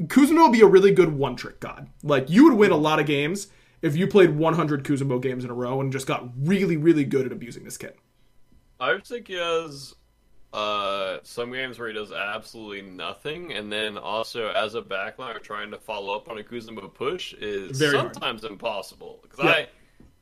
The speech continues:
Speaker 2: every Kuzenbo player <laughs> pushes differently. Sometimes they push him right on the wall, sometimes they slide him up the wall, sometimes they, they try to do, like, a big U-turn, try to, like, shove him into your face, and he's, like, behind you, and you're like, "Oh no."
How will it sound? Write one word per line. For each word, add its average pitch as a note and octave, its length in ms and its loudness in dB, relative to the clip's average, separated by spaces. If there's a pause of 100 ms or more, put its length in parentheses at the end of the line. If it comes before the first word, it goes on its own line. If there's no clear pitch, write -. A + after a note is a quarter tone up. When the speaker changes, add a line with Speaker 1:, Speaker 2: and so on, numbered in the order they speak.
(160)
Speaker 2:
every F#3 300 2
Kuzenbo F#3 520 -4
player F3+ 500 -2
<laughs> - 40 -20
pushes E4+ 400 -10
differently. F#3 540 -6
Sometimes F3+ 680 -4
they D#3+ 100 -6
push E3 280 -6
him C3+ 160 -8
right D3+ 160 4
on D#3+ 100 0
the D3+ 80 -4
wall, D#3 240 -2
sometimes D3+ 480 -6
they C3 100 -4
slide C3+ 320 0
him A#2 120 -6
up D#3+ 180 -2
the E3 80 -8
wall, D#3+ 240 -2
sometimes C#3+ 460 -8
they, C3 100 -8
they B2+ 260 -10
try B2+ 180 -6
to B2 60 -12
do, B2 100 -8
like, A#2 180 -8
a G#2 60 -8
big A#2+ 340 -12
U-turn, B2 580 -10
try A#2 160 -8
to, A2+ 60 -4
like, G#2+ 180 -6 (400)
shove D3+ 320 4
him D3 100 -2
into C#3+ 200 0
your A2 140 -2
face, D#3 440 0
and C3 80 -2
he's, A#2 140 -4
like, G#2 180 -8
behind F#3 500 4
you, F#3+ 160 0
and E3+ 140 -4
you're B2+ 120 -4
like, G#2+ 220 -6
"Oh C3+ 160 2
no." F3 320 4